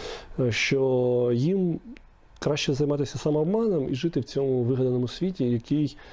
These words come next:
в певний момент просто може бути зруйнований, якщо черговий диктатор вирішить, що,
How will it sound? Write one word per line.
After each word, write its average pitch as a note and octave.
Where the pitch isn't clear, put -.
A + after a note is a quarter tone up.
в -
певний C#3
момент E3+
просто B2+
може B2
бути B2+
зруйнований, C#3
якщо A#2+
черговий B2
диктатор C3+
вирішить, A#2+
що, -